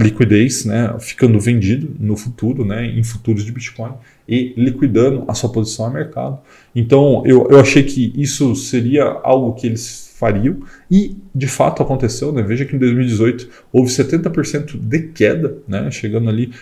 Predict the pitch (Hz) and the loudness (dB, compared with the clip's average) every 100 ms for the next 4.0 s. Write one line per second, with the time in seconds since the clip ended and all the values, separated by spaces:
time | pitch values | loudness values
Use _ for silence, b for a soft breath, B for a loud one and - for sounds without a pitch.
0 | B - 139 - 117 117 160 113 110 107 | B 2 2 2 0 2 0 -2 0 0
1 | 101 113 98 107 139 - 113 - 156 151 | 0 -2 -2 -4 -6 -8 -12 -8 -8 -6
2 | 127 110 139 127 107 110 - 127 113 120 | -4 -2 -2 -2 -4 -8 -8 -6 -4 -4
3 | 113 98 107 110 110 110 110 - 101 | -4 -4 -4 -6 -4 -4 -6 -8 -6